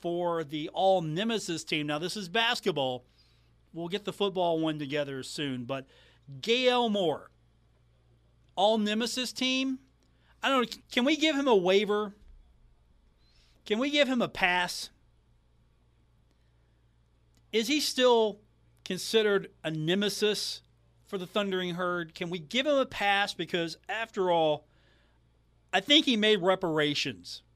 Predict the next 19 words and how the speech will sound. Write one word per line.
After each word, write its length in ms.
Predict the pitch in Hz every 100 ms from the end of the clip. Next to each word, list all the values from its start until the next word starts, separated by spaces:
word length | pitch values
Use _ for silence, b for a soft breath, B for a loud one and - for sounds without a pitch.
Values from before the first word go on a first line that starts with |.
| _ _ _ _ _ _ _ _ _ _ _ _ _
He 200 | _ 180
made 360 | 185 226 294 226
reparations. 1080 | 226 220 185 170 185 185 196 185 185 - - _ _ _ 139
John 320 | 170 247 240
Elmore, 480 | 233 226 220 220 202
Odd 240 | 196 202
Elmore, 480 | 196 190 185 180 175
I 100 | 180
think 220 | 240 302 214
that's 260 | 208 202 - -
almost 480 | 247 214 196 180 -
adequate 640 | 190 196 196 196 180 160 - _ _
reparations. 1040 | 151 180 175 156 147 135 - 113 90 - 131
Would 180 | 151 151
you 160 | 247
agree? 540 | 233 156 170 170 175 170 - _ b b b b b b - _ _ _ _ _ _ _ _
Or 240 | 214 214 190
is 240 | 226 185
it, 200 | 226